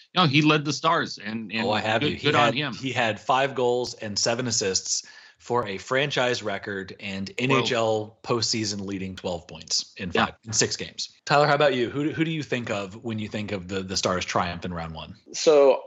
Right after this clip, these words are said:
Speaker 3: I think there's many ways you can go from there. I think w-, when you look, when you're talking about the Stars, like, basically who had the best performance,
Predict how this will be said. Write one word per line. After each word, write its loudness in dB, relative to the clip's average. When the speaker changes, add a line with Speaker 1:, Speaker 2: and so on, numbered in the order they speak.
Speaker 3:
I 2
think -2
there's -2
many 0
ways 2
you -6
can -6
go 2
from -4
there. 2
I 2
think 0
w-, -8
when 2
you 6
look, 4
when 0
you're 0
talking 2
about 2
the -12
Stars, 0
like, -2
basically 0
who -4
had 2
the -12
best -4
performance, -8